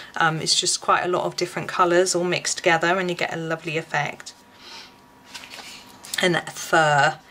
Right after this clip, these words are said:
Now fur is something that people find tricky, so it's great to have a page on fur to have a go at. And some translucent fairy wings. It's a really good idea. You could use this maybe for dragonflies as well, or things, or bees or anything,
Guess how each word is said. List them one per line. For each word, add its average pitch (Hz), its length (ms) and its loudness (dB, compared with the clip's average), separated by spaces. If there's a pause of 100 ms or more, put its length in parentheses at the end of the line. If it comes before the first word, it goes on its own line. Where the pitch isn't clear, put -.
(120)
Now 160 140 0
fur 185 480 4
is 170 100 2
something 160 360 0
that - 120 0
people 165 280 -6
find 156 340 0
tricky, 151 460 -4
so - 160 -4
it's - 120 0
great 170 340 2
to - 60 -8
have 151 140 -6
a 147 60 -6
page 151 320 -2
on 143 100 -2
fur 147 240 4
to 147 220 -2
have 139 120 -6
a 139 60 -6
go 135 220 2
at. 170 180 2 (1000)
And 175 220 2
some 185 180 2
translucent 180 840 -4
fairy 175 420 2
wings. 143 460 -4 (200)
It's - 140 -2
a 196 60 4
really 180 240 6
good 175 160 6
idea. 165 260 4
You 165 120 0
could 165 200 -6
use 170 220 2
this 170 180 2
maybe 156 220 -2
for 156 160 -4
dragonflies 165 720 0
as 143 120 -2
well, 156 280 0
or 151 260 -6
things, 160 380 -8
or 160 220 -4
bees 214 460 0
or 143 300 0
anything, 196 460 -2